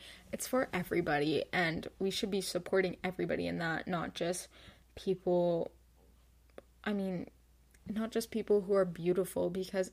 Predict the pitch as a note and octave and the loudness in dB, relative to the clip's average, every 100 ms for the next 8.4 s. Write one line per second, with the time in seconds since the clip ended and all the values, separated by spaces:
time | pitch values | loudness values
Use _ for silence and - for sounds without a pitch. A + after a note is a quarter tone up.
0 | - F#3 F#3 F3 F3 - F3 F3 - - | -4 -4 0 0 0 0 0 -2 -6 -20
1 | - - A3+ A3 A3+ - - - G#3 A3 | -20 -6 0 0 0 -14 -18 -8 -6 -4
2 | A3 A#3 A3+ G#3+ F#3+ G3 F#3+ F3 F3 F3 | -2 2 2 2 2 2 2 0 0 0
3 | F3 - - F#3 F#3 G3 G3 G3 - - | -2 -4 -4 -4 -2 -4 -6 -8 -16 -20
4 | - - G#3 A3+ A3+ G3+ F3+ G#3 G3+ F#3+ | -20 -10 -4 0 2 0 0 0 2 0
5 | G#3+ C#4 D#4 - A#3 A3 G#3 - G#3+ G3+ | 4 4 2 -2 0 2 0 0 0 0
6 | F#3+ - G3 - F3+ F#3 G3+ G3 F#3+ E3+ | -4 -6 -8 2 2 4 0 -2 -4 -2
7 | F#3 F#3 F#3 F3 F3+ F3+ F#3 - - - | 0 0 0 0 0 0 0 0 -6 0
8 | G3+ F3 F3+ F#3+ | 4 4 2 -2